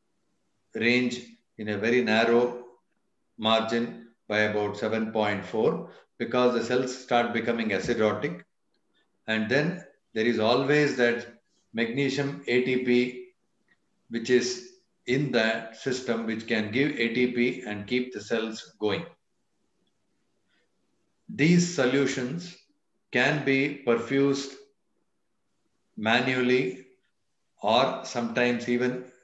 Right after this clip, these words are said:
there are pumps which are available which will keep perfusing the, um, organ at certain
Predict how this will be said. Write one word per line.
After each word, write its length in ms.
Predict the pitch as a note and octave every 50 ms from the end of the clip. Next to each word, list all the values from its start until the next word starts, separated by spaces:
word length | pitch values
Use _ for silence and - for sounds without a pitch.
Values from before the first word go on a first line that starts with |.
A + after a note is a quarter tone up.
| _ _
there 240 | - A2+ A2+ A2+ A#2
are 240 | A#2 A2+ A2 A2+
pumps 460 | A#2 B2+ C#3 - - - - - - -
which 180 | A#2+ A2+ -
are 140 | A#2+ A2+ G#2+
available 600 | A2 G#2+ A#2 A#2+ B2 A#2 A#2 A2+ C3 D3+ F3 - - - _ _ _ _ _ _
which 180 | A#2+ A2+ - B2+
will 120 | B2 A2+
keep 280 | - C3 B2+ B2+ B2+ A#2+
perfusing 640 | A2+ G#2+ - - B2+ B2+ A#2+ A#2 A#2+ A#2+ A#2+ G#2+
the, 280 | A#2 C#3+ E3 - - - - _ _ _ _ _ _ _ _ _ _ _ _ -
um, 520 | G#2+ G#2+ G#2+ G#2 G#2+ G#2 G#2 G#2 G#2 G#2 _ _ _ _ _ _
organ 560 | - A2+ A#2+ A#2+ A#2 A#2 A#2+ A#2 A#2 - - -
at 120 | G#2+ G#2 -
certain 560 | - A#2+ A2 G#2+ - B2 A#2+ C3 E3 F3